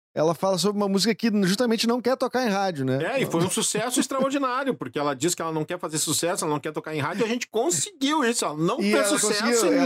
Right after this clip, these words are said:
Speaker 2: não
Speaker 1: ela,
Speaker 2: tocou.
Speaker 1: exatamente, alcançou os objetivos.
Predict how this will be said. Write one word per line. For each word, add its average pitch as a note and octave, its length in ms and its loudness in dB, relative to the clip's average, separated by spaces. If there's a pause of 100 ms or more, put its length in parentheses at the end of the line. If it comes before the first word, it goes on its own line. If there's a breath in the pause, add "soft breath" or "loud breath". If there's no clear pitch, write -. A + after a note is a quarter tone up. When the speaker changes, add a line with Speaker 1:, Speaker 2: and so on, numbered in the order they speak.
Speaker 2:
não F3 60 2
Speaker 1:
ela, E3+ 220 2
Speaker 2:
tocou. D#3+ 200 2
Speaker 1:
exatamente, D3+ 380 0
alcançou C#3+ 640 2
os D#3+ 80 4
objetivos. D#3+ 580 0